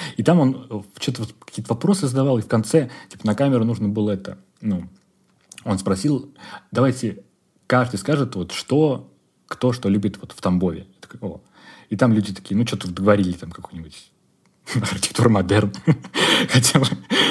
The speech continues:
да, или, допустим, природа, допустим, всё такое.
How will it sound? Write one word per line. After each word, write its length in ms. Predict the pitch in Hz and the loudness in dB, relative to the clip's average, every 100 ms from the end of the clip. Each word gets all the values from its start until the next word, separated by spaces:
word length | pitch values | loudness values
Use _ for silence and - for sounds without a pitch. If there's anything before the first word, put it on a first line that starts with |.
| - | 0
да, 200 | 123 117 | 2 4
или, 640 | 101 110 107 95 92 98 - _ - | 4 2 2 0 -4 -10 -16 _ -12
допустим, 460 | 92 87 - 85 80 | -10 -8 -8 -10 -8
природа, 420 | - 95 95 87 | 0 2 2 -2
допустим, 320 | 82 - - | -10 -14 -16
всё 100 | - | -12
такое. 360 | 95 92 95 82 | -10 -6 -6 -8